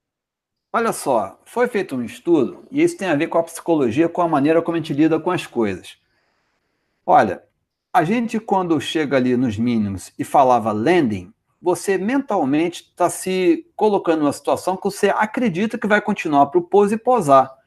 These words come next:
Mas a gente já viu aqui na discussão que tem uma série de fatores que podem to-, fazer com que isso não aconteça, né? Um vento de rajada, uma chuva repentina. É, a gente sabe que aqui no Brasil,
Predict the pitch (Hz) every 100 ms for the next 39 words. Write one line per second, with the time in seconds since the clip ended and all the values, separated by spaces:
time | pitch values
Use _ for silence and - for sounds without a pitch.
0 | _ _ _ _ 247 262 - 277 214 151
1 | 185 180 160 156 - 139 135 220 277 285
2 | 240 - 208 269 - 220 - 196 214 240
3 | - 208 220 - _ _ _ _ - 220
4 | - _ 196 165 208 214 202 220 - 240
5 | 240 277 - 185 175 147 131 143 - _
6 | _ _ 214 190 147 - 143 180 240 185
7 | 185 180 147 135 120 123 113 120 127 220
8 | 220 185 190 180 165 160 _ _ _ _
9 | _ - 127 131 131 135 160 175 160 143
10 | - 160 147 151 110 135 156 139 120